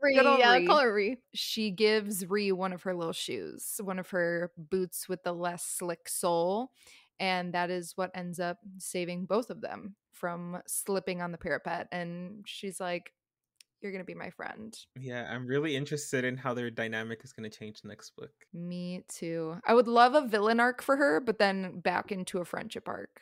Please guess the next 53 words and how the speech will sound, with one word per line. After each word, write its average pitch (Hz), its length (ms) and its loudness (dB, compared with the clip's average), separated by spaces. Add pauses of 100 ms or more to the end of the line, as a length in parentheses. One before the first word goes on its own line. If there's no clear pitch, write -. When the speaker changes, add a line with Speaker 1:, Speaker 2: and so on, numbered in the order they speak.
(120)
Speaker 1:
Aw, 247 800 -4 (180)
I 330 100 2
would 359 100 0
be 415 100 2
so 320 400 0
sad 269 680 -2
if 262 100 -4
she, 247 300 -6 (320)
but 302 220 8
I 302 160 8
could 349 280 -2
see 277 340 -4
her 311 300 2 (220)
maybe, 226 380 0
you 247 400 -2
know, 226 120 0
having 220 360 -2
her 254 100 -4
little 214 320 0
villain 196 340 0
moment, 196 380 -4
because 247 300 -4
she 277 120 -2
does 240 220 4
have, 302 220 2
like, 311 160 4
her 277 160 2
family 214 480 0
to 277 80 2
think 269 280 -6
of, 269 320 2
you 269 120 -6
know, 269 420 -2 (160)
and 226 80 -6
she 247 160 -4
just 220 200 -4
has 240 180 0
a - 20 -2
n-, 254 160 0 (160)
a 226 80 2
new 226 300 2
niece. 247 600 -2
Speaker 3:
Yeah. 123 340 -4 (160)
Speaker 1:
I 262 120 10
feel 330 200 4
like 359 120 6
it's 392 120 -2
gonna 359 180 2
take 349 220 -2
a 269 40 4
lot 208 240 6
of 233 120 -2
convincing 226 1080 -2